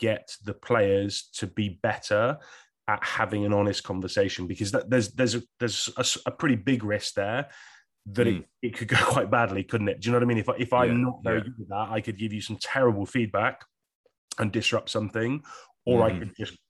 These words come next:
Speaker 1: not get my point across very well at all. So what, what have you
Speaker 2: Yeah.
Speaker 1: done around that?
Speaker 2: Yeah, a hundred percent. It's, it's, yeah, there is risk there for sure, but there's greater risk if you leave this stuff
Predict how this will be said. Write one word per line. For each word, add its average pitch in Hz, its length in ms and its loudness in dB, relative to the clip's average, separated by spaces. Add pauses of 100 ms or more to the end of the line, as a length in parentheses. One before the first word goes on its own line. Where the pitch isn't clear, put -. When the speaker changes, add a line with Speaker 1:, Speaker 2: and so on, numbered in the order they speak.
(140)
Speaker 1:
not 123 380 4
get 110 140 0
my 104 100 -2
point 107 260 -6
across - 320 -2
very 98 180 2
well 98 200 0
at - 200 -10
all. 92 200 -4
So 110 180 -2
what, 117 380 2
what 131 160 6
have 113 80 4
you 127 80 4
Speaker 2:
Yeah. 127 60 0
Speaker 1:
done 117 100 0
around 107 240 0
that? 98 160 -4 (800)
Speaker 2:
Yeah, 80 120 0
a 71 40 -4
hundred 85 180 -2
percent. 85 260 -2
It's, 80 180 -6
it's, - 420 -8 (180)
yeah, 107 160 2
there 104 200 4
is 101 120 2
risk 107 260 0
there 90 180 0
for 90 120 -10
sure, 92 380 -2 (100)
but 92 120 -4
there's 87 160 -4
greater 90 340 0
risk 82 300 -6
if - 120 -12
you 78 320 -8
leave 78 240 -6
this 78 140 -12
stuff - 240 -10